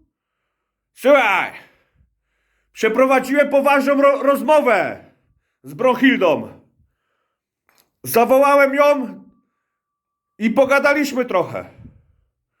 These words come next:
Zarzekała się na kolanach, płacząc,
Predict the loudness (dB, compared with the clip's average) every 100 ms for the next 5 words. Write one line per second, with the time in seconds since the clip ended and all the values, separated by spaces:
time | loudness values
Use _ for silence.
0 | _ _ _ _ -8 -2 0 0 0 -2
1 | 0 -2 0 0 -2 -4 -2 -2 -2 0
2 | 0 0 0 -2 -8 -4 -2 -2 0 0
3 | -2 -6